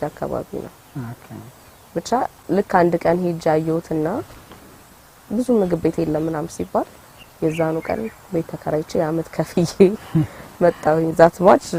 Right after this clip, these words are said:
Speaker 1: እንትን ሳልል ማለት ነው።
Speaker 2: ም።
Speaker 1: ከዛ ጀመርኩኝ፣ ከዛ መስራት ጀመርኩኝ። ጥሩ ነበር ግን በጣም ቻሌንጂንግ ነበረ። እንጀራ ምናምን ከሐዋሳ ነው የማመላልሰው። ሌሊት አ-፣ ሌሊት፣ እ፣ አስራ አንድ ሰዓት እነሳለሁኝ።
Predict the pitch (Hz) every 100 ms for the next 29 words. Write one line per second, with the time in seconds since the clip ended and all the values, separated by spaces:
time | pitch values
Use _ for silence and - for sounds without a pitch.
0 | 156 160 175 165 160 151 196 208 156 156
1 | 175 - 185 147 131 131 143 - - -
2 | 156 170 202 185 175 165 170 - 285 -
3 | - - - - - - 165 160 156 170
4 | 170 175 165 180 - 254 190 196 185 180
5 | 185 269 190 185 214 214 190 175 170 175
6 | 156 156 - - 175 - - - - -
7 | 160 170 170 170 170 180 170 165 180 175
8 | 170 165 170 165 170 165 170 175 190 -
9 | - - - - - - 156 165 170 151
10 | - - 160 170 170 175 - - 170 165
11 | - - - 185 - - - - 160 160
12 | 151 - 165 156 160 - 156 156 170